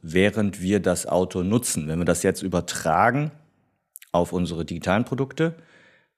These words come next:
würde ich jetzt erstmal einsteigen, dass wir hier auch mal unterscheiden zwischen verschiedenen Arten von K P Is, ne? Product Usage K P Is wäre eine, eine Dimension,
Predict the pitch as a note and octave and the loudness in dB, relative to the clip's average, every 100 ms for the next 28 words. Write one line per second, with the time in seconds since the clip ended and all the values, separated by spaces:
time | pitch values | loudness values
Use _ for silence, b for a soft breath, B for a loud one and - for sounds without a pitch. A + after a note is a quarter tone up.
0 | _ - E2+ F#2 F#2+ E2+ - - G#2 E2+ | _ -12 -2 0 0 2 0 2 2 4
1 | G#2 - F#2+ F#2+ F2+ - F2 E2 F2+ G2+ | 2 2 2 2 0 2 2 2 0 0
2 | F2 F#2 F2+ F2 - E2 - F2+ G2+ G2 | 0 0 -2 -4 -6 -6 -2 2 4 2
3 | - - F2 G2 E2+ - _ _ _ _ | 0 -2 -2 -2 -4 -4 _ _ _ _
4 | _ _ _ - - F2+ A2 F#2 E2+ - | _ _ _ -8 -6 -4 -2 0 -2 -4
5 | E2+ F#2+ A#2+ - D#2 - b b b b | -2 2 2 0 -8 -10 b b b b
6 | b - - E2 D2+ - _ _ _ - | b -4 2 2 2 -6 _ _ _ -6
7 | E2+ - - C#2 C2 C2 A2 D3 - - | -6 -6 -8 -6 -6 -6 -6 -6 -6 -2
8 | F#2+ F2+ D#2+ F2 G2 B2 C3+ C3 - - | 2 2 0 -8 -4 -2 -2 -2 -6 -6
9 | A2 A2+ A2 G2+ G#2 - - _ _ _ | -6 -4 -2 2 2 0 -16 _ _ _
10 | _ E2 F2 D#2 - _ E2 F2+ A2 A#2+ | _ 0 0 0 -4 _ 4 6 6 4
11 | - _ _ _ _ _ E2+ G2 G#2+ A#2+ | 0 _ _ _ _ _ -2 -2 0 2
12 | B2 G#2+ A#2 B2+ F3 G3+ | 2 0 0 2 0 -4